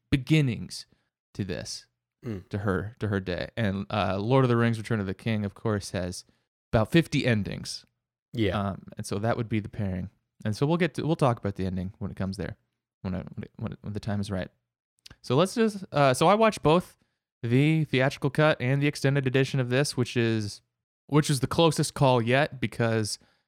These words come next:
Speaker 1: the, uh, theatrical cut is already three and a half hours long, and the extended edition is four hours and twenty-three minutes long.
Speaker 2: Mm-hmm.
Speaker 1: Um, and so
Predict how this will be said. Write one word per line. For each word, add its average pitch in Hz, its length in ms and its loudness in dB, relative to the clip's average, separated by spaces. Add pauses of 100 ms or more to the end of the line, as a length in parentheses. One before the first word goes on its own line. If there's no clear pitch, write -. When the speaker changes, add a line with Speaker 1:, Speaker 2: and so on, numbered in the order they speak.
(180)
Speaker 1:
the, 104 420 0
uh, 95 400 -2 (440)
theatrical 165 360 0
cut 151 260 0
is 113 120 -2
already 135 300 2
three 147 200 -4
and 143 60 -4
a 135 40 -4
half 131 200 -6
hours 131 220 -4
long, 151 240 -4 (480)
and 139 120 -8
the 123 80 -6
extended 165 520 2
edition 123 500 -2 (560)
is - 160 -2
four 143 240 6
hours 120 320 4
and 110 100 -4
twenty-three 104 420 -2
minutes 90 320 -6
long. - 200 -8 (340)
Speaker 2:
Mm-hmm. 101 220 -6 (480)
Speaker 1:
Um, 107 400 0
and 98 80 -4
so 104 380 2